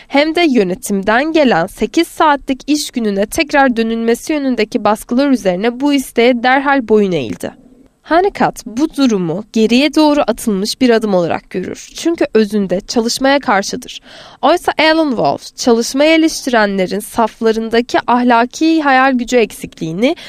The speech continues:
haklı olarak acımasızca eleştirerek şöyle bir spekülasyonda bulunmaktadır.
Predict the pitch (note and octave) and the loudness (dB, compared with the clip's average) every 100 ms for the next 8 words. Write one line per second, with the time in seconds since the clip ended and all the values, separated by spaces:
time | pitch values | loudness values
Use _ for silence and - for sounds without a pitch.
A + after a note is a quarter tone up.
0 | - - A3 - D4 F4+ F#4+ F#4 - B3+ | -8 -2 -2 0 2 4 2 2 0 -2
1 | C#4 C#4+ D#4 D#4+ C4+ A3+ G#3+ G#3+ - D4 | 0 0 -2 -4 0 2 2 0 -2 0
2 | D#4 D#4+ - - E4 D#4+ D4+ D4+ - - | 2 0 -2 0 2 2 2 -2 -4 -4
3 | C4 C4 B3+ - B3 A#3+ G#3+ F#3 E3 - | -2 0 0 0 0 0 -2 -4 -6 -6
4 | - - - | -8 -12 -12